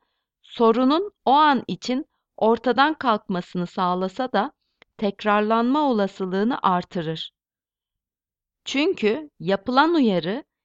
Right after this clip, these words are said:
istenmeyen davranışı pekiştirebilir. İstenmeyen davranışı ortadan kaldırmak için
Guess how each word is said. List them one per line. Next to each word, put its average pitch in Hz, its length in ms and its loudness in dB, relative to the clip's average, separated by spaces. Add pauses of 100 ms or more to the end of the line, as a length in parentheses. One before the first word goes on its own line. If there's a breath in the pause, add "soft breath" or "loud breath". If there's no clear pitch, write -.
(200)
istenmeyen 262 840 2
davranışı 180 580 0
pekiştirebilir. 170 1200 -6 (800)
İstenmeyen 254 840 0
davranışı 170 560 0
ortadan 202 560 -4
kaldırmak 175 720 -4
için - 340 -8